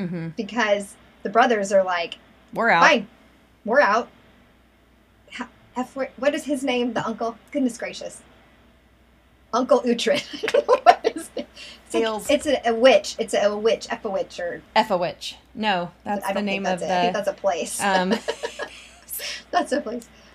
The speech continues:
Speaker 2: I hate it. There's too many witches, and we talk about this all the times in the Ethelreds
Speaker 1: Yeah.
Speaker 2: and Plus, okay, if you figure it out while I'm, I'm going on about this. So they say we're going, he said, so now
Speaker 1: Aelfric.
Speaker 2: chaos,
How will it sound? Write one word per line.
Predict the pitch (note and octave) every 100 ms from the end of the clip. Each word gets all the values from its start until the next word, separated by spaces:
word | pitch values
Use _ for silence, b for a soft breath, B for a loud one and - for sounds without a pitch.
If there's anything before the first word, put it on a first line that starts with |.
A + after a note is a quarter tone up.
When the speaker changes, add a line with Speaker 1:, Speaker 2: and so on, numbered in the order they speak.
| B -
Speaker 2:
I |
hate | F#4 C#4 D#4 E4+ G4+ G4+
it. | C4+ - - _ _ _
There's | F4+ E4+
too | F4 F#4
many | D4+ C#4+ B3
witches, | A#3+ C#4 - B3 A#3+
and | A3 G3+ - -
we | A#3+
talk | B3 E4
about | G#3+
this | G#3+
all | G3 G#3
the |
times | B3+ G#3 G3+
in | F#3
the | F3+ E3+ - - - _ C#4
Ethelreds | C#4 A#3
Speaker 1:
Yeah. | - - F#3+
Speaker 2:
and | G#3+ G#3 - F3+ F3+ - - _ B B B B
Plus, | - A#3 - A3+
okay, | G#3+ C#3+ - _ _ _ _ _ -
if | G3+
you | A#3+ C#4+
figure | C4+ A3+
it | G#3
out | F#3 F3+
while | F3+
I'm, | F3+ F#3 F#3 G3+
I'm | F#3+ -
going | F#3 E3+ E3
on | D#3+
about | D3+
this. | D3 - B
So | - B3
they | C4 D4+
say | - B3+ A3+
we're | G#3+ A#3
going, | A3 G#3+ G#3+ G3+ -
he | C4
said, | A#3+ C4
so | C4 A#3
now | C#4+ D4+
Speaker 1:
Aelfric. | -
Speaker 2:
chaos, | C4+ A#3+ G#3 G3+